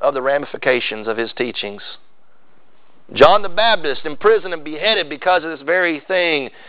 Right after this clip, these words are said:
and Jesus said, "I don't care. Right's right and wrong's wrong. Come what may, my convictions are this is the Father's design for marriage."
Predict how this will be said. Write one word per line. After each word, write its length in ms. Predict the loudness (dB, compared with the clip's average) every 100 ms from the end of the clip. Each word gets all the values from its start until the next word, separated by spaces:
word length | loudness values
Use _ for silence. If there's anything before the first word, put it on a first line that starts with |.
| -6
and 160 | -6 0
Jesus 340 | 0 2 0
said, 100 | 4
"I 160 | 6 6
don't 220 | 4 -2
care. 400 | -4 -2 -2 -6 -12 -20 -18 -18 -18 -18 -18 -18 2
Right's 320 | 6 6 2
right 300 | 0 2 2
and 100 | -2
wrong's 380 | -4 -2 -2 -4
wrong. 520 | 0 4 4 4 -2 -10 -18 -18 -18 -18 -18 -18 -14 2
Come 260 | 2 2
what 240 | 2 0 0
may, 400 | -4 -2 -2 0
my 200 | 0 0
convictions 720 | -4 -2 -2 -2 -4 -6 2
are 320 | 4 4 2
this 240 | -2 -6 -8 -8
is 180 | -8 -8
the 100 | -6
Father's 460 | -2 0 -2 -6
design 540 | -12 -4 0 0 -2 -6
for 100 | -6
marriage." 640 | -2 0 0 -4 -10